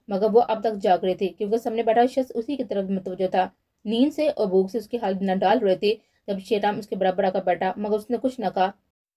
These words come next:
"कुछ खा लो।" "मुझे नहीं खाना।" "देखो, नाराज़गी अपनी जगह, मगर भूखे रहना भी अच्छी बात नहीं है। शाबाश, ये सैंडविच खत्म करो।" वो उसे यूं ही भूखा नहीं दे सकता था। वो आहट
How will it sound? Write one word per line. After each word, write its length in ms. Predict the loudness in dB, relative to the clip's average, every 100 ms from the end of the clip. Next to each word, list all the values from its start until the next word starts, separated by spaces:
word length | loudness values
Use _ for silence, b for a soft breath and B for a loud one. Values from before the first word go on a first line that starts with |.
| _ _ _ _
"कुछ 180 | -4 -2
खा 220 | 2 4
लो।" 280 | 4 0 -6 -8
"मुझे 180 | -4 2
नहीं 220 | 2 2
खाना।" 320 | -2 -4 -6 -10 _ _
"देखो, 280 | 0 0 0
नाराज़गी 500 | 0 2 2 0 -2
अपनी 200 | -2 -2
जगह, 240 | -2 0
मगर 200 | 0 0
भूखे 300 | 0 -2 -2
रहना 280 | 0 2 2
भी 120 | 0
अच्छी 280 | -4 -6 -4
बात 240 | 0 0 0
नहीं 140 | -2
है। 100 | -4
शाबाश, 380 | -4 -4 -2 -4 -4
ये 60 | -4
सैंडविच 400 | -2 0 0 -2
खत्म 220 | -4 -2
करो।" 300 | 0 0 -2 _ _ _ -2
वो 80 | 0
उसे 120 | 2
यूं 180 | 2 2
ही 80 | 2
भूखा 280 | 2 2
नहीं 220 | 0 2 4
दे 120 | 4
सकता 260 | 2 -4 -6
था। 220 | -4 -6
वो 120 | -6 -4
आहट 460 | -2 -2 -2 -4